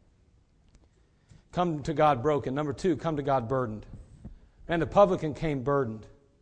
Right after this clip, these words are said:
In James five sixteen, he says, "Confess your faults one to another and pray one for another that you may be healed. The effectual fervent prayer of a righteous man availeth much." Psalm fifty-seven two says, "I'll pray unto God most high,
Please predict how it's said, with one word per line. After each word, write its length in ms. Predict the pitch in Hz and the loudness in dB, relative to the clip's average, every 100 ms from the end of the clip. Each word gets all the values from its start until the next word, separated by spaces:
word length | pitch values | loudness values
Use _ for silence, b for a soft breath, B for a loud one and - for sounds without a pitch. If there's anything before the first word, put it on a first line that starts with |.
| _ _ _ _ _ _ _ _ _ _ _ _ | _ _ _ _ _ _ _ _ _ _ _ _
In 60 | 139 | -2
James 260 | 135 170 - | 2 2 4
five 280 | 170 156 | 6 6
sixteen, 320 | - 156 - 185 | 4 0 2 0
he 80 | |
says, 180 | 123 156 | 2 0
"Confess 380 | - 143 185 - | 0 2 2 4
your 100 | 160 | 0
faults 300 | - 170 160 | 2 2 2
one 160 | 170 156 | -2 0
to 80 | |
another 240 | 160 165 156 | 0 0 0
and 100 | 123 | 0
pray 180 | 175 170 | 0 2
one 200 | 160 147 | 0 -2
for 120 | 156 | -2
another 240 | 156 156 | 0 0
that 200 | 139 120 | -2 -6
you 80 | 165 | -4
may 140 | 160 143 | -2 -2
be 160 | 131 | -2
healed. 420 | 113 175 147 123 B B | -2 0 0 -2 B B
The 60 | - | -2
effectual 380 | 156 160 165 135 | 2 2 0 0
fervent 340 | 175 147 127 | 0 0 -2
prayer 160 | - 147 | 0 2
of 60 | |
a 40 | 131 | 2
righteous 400 | 139 135 - - | 0 0 -4 -6
man 200 | 135 123 | -4 -2
availeth 340 | 131 127 113 | 0 0 -2
much." 320 | 151 151 - B B | -2 -4 -6 B B
Psalm 260 | - 175 | 0 0
fifty-seven 520 | 151 165 160 180 156 147 | 2 -2 -2 0 0 -2
two 140 | 170 | -4
says, 180 | 151 151 | -2 0
"I'll 160 | 156 139 | 0 2
pray 220 | 170 160 | 0 0
unto 160 | 147 | 0
God 280 | 131 151 147 | 2 4 4
most 280 | 147 143 - | 2 -2 0
high, 300 | 151 143 139 | 2 2 0